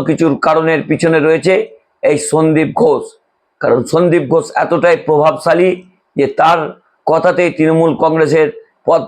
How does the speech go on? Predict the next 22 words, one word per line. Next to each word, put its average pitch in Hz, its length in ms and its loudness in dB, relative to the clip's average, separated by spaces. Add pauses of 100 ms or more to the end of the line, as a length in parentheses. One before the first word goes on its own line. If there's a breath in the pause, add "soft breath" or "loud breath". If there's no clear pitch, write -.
থাকছে, 160 420 -2 (420 loud breath)
তৃণমূল 160 420 2
কংগ্রেসের 151 520 0
পদ 160 160 0 (100)
চলে 156 220 2
যাচ্ছে। 151 340 0 (720)
ইতিমধ্যে 180 540 0
তৃণমূল 170 420 0
কংগ্রেসের 160 460 0
পক্ষ - 300 -4
থেকে 170 240 0 (560)
কুণাল 170 340 2
ঘোষ 175 260 0 (540)
এই 123 120 2
অভিষেক 160 400 0
বন্দ্যোপাধ্যায়ের 160 640 0
নিষ্ক্রিয়তা 156 520 0
নিয়ে 165 220 0 (840)
বেশ 151 160 0
কিছু 156 260 0
কথা 143 300 0
বলেছেন। 160 400 0